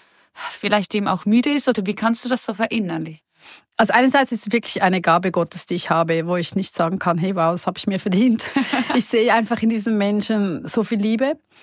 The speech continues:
Speaker 2: Aber es, natürlich gibt es auch Zeiten, wenn ich zu wenig geschlafen habe, ich genervt bin oder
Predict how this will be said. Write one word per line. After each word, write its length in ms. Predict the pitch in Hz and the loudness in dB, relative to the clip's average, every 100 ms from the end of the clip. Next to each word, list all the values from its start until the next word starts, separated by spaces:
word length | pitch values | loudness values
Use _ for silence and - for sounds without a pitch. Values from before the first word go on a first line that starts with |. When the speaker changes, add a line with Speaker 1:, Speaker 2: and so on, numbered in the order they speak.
| - - - | -18 -18 0
Speaker 2:
Aber 160 | 220 208 | 2 2
es, 120 | 220 | 2
natürlich 540 | 220 208 - 240 233 | 2 2 0 0 0
gibt 160 | 233 214 | 0 0
es 100 | 208 | 2
auch 160 | 180 | 0
Zeiten, 400 | - 175 175 190 | 2 2 2 2
wenn 100 | 185 | -2
ich 140 | 190 - | -2 -2
zu 100 | 208 | -2
wenig 180 | 202 202 | -2 -2
geschlafen 600 | 220 - 165 202 - 196 | -2 2 2 2 2 2
habe, 180 | 185 | 2
ich 160 | 190 - | 0 -2
genervt 480 | - 185 175 196 - | 0 2 2 0 -4
bin 180 | 190 190 | -4 -2
oder 520 | 180 175 165 123 | 0 0 0 -2